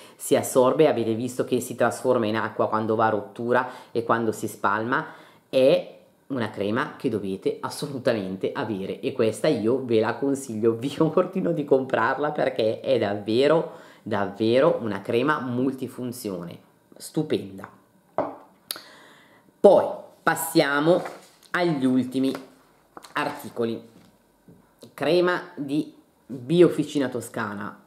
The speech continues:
un'azienda italiana che, eh, sto apprezzando tantissimo, sto provando anche degli altri prodotti, mi piacciono tantissimo. Questa crema, anche questa ve l'avevo forse già fatta vedere, non ricordo, eh, forse in, in una skincare routine.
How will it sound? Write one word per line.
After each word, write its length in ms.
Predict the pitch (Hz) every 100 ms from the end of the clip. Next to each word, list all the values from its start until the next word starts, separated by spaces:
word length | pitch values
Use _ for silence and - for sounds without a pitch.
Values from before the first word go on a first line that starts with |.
| -
un'azienda 880 | 135 139 123 123 110 131 123 107 101
italiana 800 | - 123 127 131 135 160 185 175
che, 320 | - 123 127
eh, 320 | - 127 113 110
sto 320 | - 131 127
apprezzando 600 | 127 - 123 - 127 113
tantissimo, 600 | 120 117 113 135 - 180
sto 160 | 170 -
provando 580 | 107 107 113 113 117 - - - - -
anche 300 | 131 123 123
degli 200 | 110 110
altri 240 | 117 -
prodotti, 480 | 123 113 135 139 185
mi 180 | 156 120
piacciono 540 | 127 113 113 120 107
tantissimo. 760 | 110 104 98 127 - - 175 175
Questa 300 | 139 - 127
crema, 340 | 135 123 107
anche 240 | 123 113
questa 260 | 131 143 123
ve 80 | 113
l'avevo 340 | 113 123 131
forse 280 | 120 143 -
già 140 | 120 120
fatta 240 | 117 123
vedere, 640 | 117 117 117 117 110 107
non 440 | 104 110 113 117 110
ricordo, 1160 | 113 - 113 110 110 104 113 107 107 104 104 - - - -
eh, 560 | 120 104 101 95 92 101
forse 320 | 98 151 147
in, 60 | 127
in 400 | 120 120 117 117
una 160 | 120
skincare 480 | 117 - 123 110 110
routine. 640 | 110 107 113 104 110 131 170